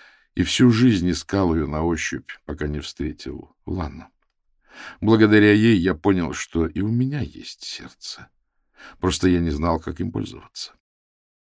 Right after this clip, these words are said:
Но если я не железный дровосек, то кто? К своему ужасу я понял, что мой персонаж — сам волшебник страны Оз.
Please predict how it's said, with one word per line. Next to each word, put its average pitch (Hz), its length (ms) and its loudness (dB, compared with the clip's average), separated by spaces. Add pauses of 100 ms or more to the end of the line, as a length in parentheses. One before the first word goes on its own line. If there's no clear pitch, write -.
(160)
Но 90 120 0
если 92 300 2
я 90 140 4
не 82 140 0
железный 82 640 0
дровосек, 82 640 -8
то - 320 -10 (840)
кто? - 300 -12 (720)
К - 60 -20
своему 92 420 4
ужасу 85 440 -4
я 73 160 -2
понял, 85 320 -4
что - 300 -4
мой 87 240 0
персонаж — 78 840 -8 (880)
сам 120 440 4
волшебник 95 680 2
страны 92 480 -4
Оз. 76 400 -6